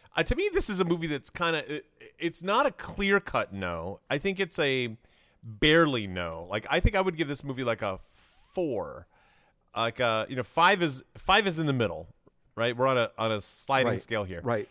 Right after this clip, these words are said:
Speaker 1: So I would say it is more
Speaker 2: <clears throat>
Speaker 1: not Anti-Wave than Anti-Wave, but it does have some Anti-Wave pieces to this. It, it also just feels like a small crew. This just feels like a
Speaker 2: Yeah.
Speaker 1: tiny group
Speaker 2: Was it
Speaker 1: of
Speaker 2: shot on
Speaker 1: friends.
Speaker 2: iPhone, Robert? Do you
Speaker 1: I don't
Speaker 2: know?
Speaker 1: know. I don't know what it was shot on. I di-,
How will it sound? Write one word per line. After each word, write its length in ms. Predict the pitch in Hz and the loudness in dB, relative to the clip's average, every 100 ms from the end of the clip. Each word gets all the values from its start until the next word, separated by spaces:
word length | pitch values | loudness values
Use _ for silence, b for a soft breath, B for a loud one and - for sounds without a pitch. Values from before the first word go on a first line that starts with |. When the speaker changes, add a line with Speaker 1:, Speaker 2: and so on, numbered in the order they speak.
| _ - | _ -6
Speaker 1:
So 160 | - 156 | 0 4
I 120 | 202 | 4
would 160 | 226 170 | 2 0
say 200 | 190 170 | 2 2
it 220 | 147 156 | 2 0
is 160 | 139 | 0
more 520 | 131 135 151 180 180 139 | -2 0 2 4 2 0
Speaker 2:
<clears throat> 20 | |
Speaker 1:
not 400 | 123 131 143 127 | -2 2 2 2
Anti-Wave 480 | 131 123 123 117 107 | -2 -2 -4 -4 -4
than 100 | 117 | -4
Anti-Wave, 280 | 131 147 | -4 -6
but 100 | 147 185 | -8 0
it 20 | |
does 160 | 269 - | 0 0
have 160 | 277 | -6
some 440 | - - 233 240 220 | -6 -4 -2 -2 -2
Anti-Wave 800 | 175 185 165 175 143 143 135 123 110 - _ _ _ | -2 -2 -2 -8 -4 -2 -2 -2 -8 -20 _ _ _
pieces 460 | - 185 - 120 - | -6 -4 -6 -8 -10
to 200 | - - | -14 -16
this. 300 | 71 - - b b b b | -16 -16 -20 b b b b
It, 360 | 220 208 165 - - | -8 -6 -8 -6 4
it 100 | 233 | 6
also 300 | 320 415 233 | 6 2 0
just 240 | 190 - | -2 -6
feels 300 | 147 151 135 | -2 0 0
like 100 | 117 | -4
a 40 | |
small 460 | 113 - 113 104 98 | -6 -6 0 0 0
crew. 460 | - - 95 87 76 | -4 -8 -6 -6 -6
This 160 | 147 - | -8 -4
just 240 | 208 - | -6 -4
feels 300 | 165 156 147 | -2 0 2
like 80 | 180 | 2
a 60 | |
Speaker 2:
Yeah. 140 | 185 156 | 0 0
Speaker 1:
tiny 560 | 151 165 170 170 165 b b b - 120 | 0 2 0 0 -2 b b b -16 -6
group 100 | 131 | -2
Speaker 2:
Was 120 | 180 | 2
it 60 | 269 | 2
Speaker 1:
of 60 | |
Speaker 2:
shot 300 | - 214 208 | 4 4 4
on 120 | 214 208 | 4 2
Speaker 1:
friends. 180 | 208 | 0
Speaker 2:
iPhone, 240 | 208 208 202 | -2 -4 -4
Robert? 260 | 202 202 | -6 -2
Do 60 | 170 | 2
you 60 | 143 | 4
Speaker 1:
I 20 | |
don't 160 | 349 269 | 2 0
Speaker 2:
know? 180 | 139 | -2
Speaker 1:
know. 120 | 107 - | -2 -4
I 100 | 107 | -4
don't 100 | 156 | -2
know 80 | 139 | 0
what 100 | 165 | -2
it 40 | |
was 80 | 117 | -4
shot 260 | - 98 87 | -6 -6 -6
on. 180 | 87 | -8
I 120 | 90 | -4
di-, 80 | 123 | -4